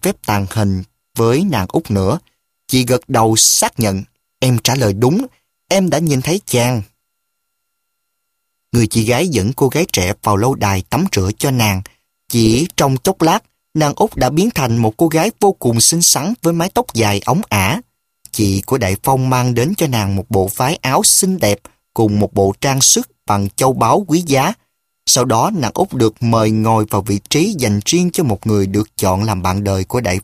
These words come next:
Phong tại bàn ăn của tòa lâu đài. Kể từ đó, nàng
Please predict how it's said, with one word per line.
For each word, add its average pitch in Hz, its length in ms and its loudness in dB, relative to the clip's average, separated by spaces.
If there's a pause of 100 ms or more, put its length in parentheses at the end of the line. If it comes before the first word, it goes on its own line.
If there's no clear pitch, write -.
Phong 156 200 2
tại - 240 -6
bàn 101 240 -2
ăn 123 200 -4
của 123 140 -6
tòa 95 240 0
lâu 117 180 0
đài. 95 320 0 (1160)
Kể 117 200 0
từ 113 140 0
đó, 113 300 2 (300)
nàng 143 220 0